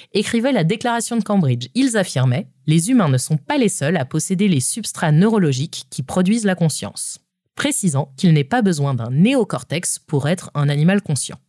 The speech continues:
Jusque-là, tout va bien pour les I A. Mais comme nous l'expliquent Muriel Dunier et Pierre Lenindre, il y a différentes facettes de la conscience animale qui sont étudiées.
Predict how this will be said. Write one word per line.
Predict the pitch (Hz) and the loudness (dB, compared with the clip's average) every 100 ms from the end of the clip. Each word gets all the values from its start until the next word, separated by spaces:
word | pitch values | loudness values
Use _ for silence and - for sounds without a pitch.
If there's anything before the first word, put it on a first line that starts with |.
| _ _ | _ _
Jusque-là, | 127 160 - 120 127 196 _ | -2 -2 -2 -2 -2 -6 _
tout | - 285 | -4 0
va | 175 139 | 2 0
bien | 135 143 214 _ | -2 -2 -6 _
pour | - | -2
les | 170 190 147 | 0 0 0
I | 117 | -4
A. | - _ _ _ _ _ _ - - | -6 _ _ _ _ _ _ -20 -4
Mais | 160 | -2
comme | 165 294 | 0 2
nous | 285 | 2
l'expliquent | 196 139 - 220 220 - | 2 0 -4 -4 -2 0
Muriel | 151 165 175 | 2 4 2
Dunier | 160 170 196 196 | 2 2 4 2
et | |
Pierre | 131 196 | 0 -2
Lenindre, | 170 131 123 156 190 - - | 2 2 2 0 -2 -8 -8
il | 143 | -4
y | 143 | 0
a | 147 | 0
différentes | 147 208 220 196 185 | 0 -2 0 0 0
facettes | 220 - 226 208 | -4 -6 -4 0
de | 147 | 0
la | 135 | 0
conscience | 160 - 196 185 | -2 0 -2 0
animale | 147 139 127 185 | 0 0 0 -2
qui | 180 156 | -4 -6
sont | - 190 | -2 0
étudiées. | 196 170 - 127 123 | 0 -2 -2 -4 -6